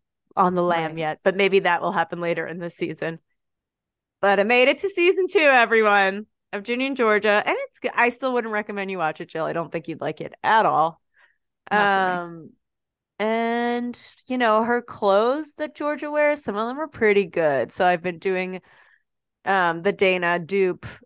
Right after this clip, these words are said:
Speaker 1: in Amazon of, like, some sweaters she
Speaker 2: Mm.
Speaker 1: wears. But sometimes it doesn't pick up what you want it to pick up on the dupe thing. And I don't know how to get it back to, like,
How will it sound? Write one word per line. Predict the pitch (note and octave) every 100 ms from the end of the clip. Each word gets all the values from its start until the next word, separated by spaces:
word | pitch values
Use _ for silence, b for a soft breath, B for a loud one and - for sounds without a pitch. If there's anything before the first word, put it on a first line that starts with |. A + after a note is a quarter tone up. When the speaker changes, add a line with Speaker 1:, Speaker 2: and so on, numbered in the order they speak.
| -
Speaker 1:
in | G3
Amazon | F#3+ F3 F3+ F3 E3 D#3+ D#3
of, | D#3+
like, | E3 E3
some | F#3
sweaters | - F#3+ E3+ E3+ E3
she | G3+ F3
Speaker 2:
Mm. |
Speaker 1:
wears. | D#3+ D#3 D#3+ E3
But | C#4
sometimes | F4 F4 D5+ D#5
it | D5+
doesn't | F4+ F#4+ F#4+
pick | - D#4 C4
up | C4+ G#3+
what | F#3+
you | F#3+
want | E3 D#3+ G#3
it | C4
to | -
pick | E4+ D#4+ E4
up | E4+ E4+
on | E4 E4
the | D#4
dupe | D#4+ D#4+ -
thing. | - E4 E4 C#4+
And |
I | F3+
don't | F3 G#3+ G3
know | A3
how | G#3
to | F3
get | F3 F#3
it | F3
back | - E3+ F3 -
to, | -
like, | E3+ E3 D#3+